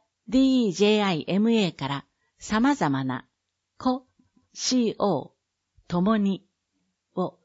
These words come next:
生み出したいという思いが込められています。写真、説明。明るく開放的な室内で、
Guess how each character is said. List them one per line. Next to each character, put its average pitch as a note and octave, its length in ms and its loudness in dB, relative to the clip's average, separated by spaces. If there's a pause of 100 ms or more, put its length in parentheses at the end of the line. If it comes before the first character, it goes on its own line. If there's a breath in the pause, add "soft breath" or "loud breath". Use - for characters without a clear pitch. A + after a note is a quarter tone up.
生 G3+ 80 0
み A#3 100 2
出 A#3 140 0
し - 100 -10
た A3 140 -4
い F3+ 80 -4
と E3 100 -4
い D#3 180 -2
う D#3 140 -6 (120)
思 G#3+ 260 2
い G3 120 0
が C3 280 -8
込 F3 100 -6
め F#3 140 0
ら F#3 120 0
れ C#3 120 -6
て - 140 -10
い C3 120 -4
ま C3 140 -6
す。 - 240 -20 (1900)
写 G#3+ 160 -6
真、 C4+ 360 0 (100)
説 G3+ 400 -2
明。 G3+ 300 -2 (1160)
明 A#3+ 300 -4
る A#3+ 100 -4
く A3 380 -4
開 B3 260 -2
放 B3+ 200 0
的 B3 280 -2
な A3+ 140 0
室 A3+ 280 -6
内 F3 220 -2
で、 D#3+ 300 -6